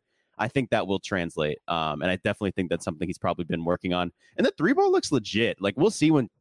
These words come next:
teams start closing out on him, but that's a good thing if teams are closing out on him,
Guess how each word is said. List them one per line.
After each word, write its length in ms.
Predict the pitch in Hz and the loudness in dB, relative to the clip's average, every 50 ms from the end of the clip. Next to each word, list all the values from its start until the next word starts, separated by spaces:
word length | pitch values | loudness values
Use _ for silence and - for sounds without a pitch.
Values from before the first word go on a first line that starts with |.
| _ _ | _ _
teams 240 | - 135 131 120 - | 0 2 2 2 2
start 180 | - 123 107 | 0 0 0
closing 340 | - - 120 117 104 104 95 | 2 2 2 2 2 2 2
out 160 | 87 90 101 | 2 2 2
on 120 | 110 117 135 | 2 2 2
him, 140 | 139 139 120 | 2 2 2
but 100 | 107 - | 0 0
that's 160 | 147 180 - | 0 0 0
a 60 | 214 | -2
good 260 | 147 - 139 170 170 | 0 0 0 0 0
thing 160 | - 131 110 | 0 -2 -2
if 100 | 98 87 | -2 -2
teams 240 | - - 107 104 95 | -2 0 0 2 2
are 80 | 95 90 | 0 0
closing 380 | - 113 101 92 87 90 85 | 2 2 2 2 2 2 0
out 160 | 85 82 80 80 | 0 0 2 0
on 100 | 82 78 | 0 0
him, 220 | 82 73 76 82 | -2 -2 -4 -6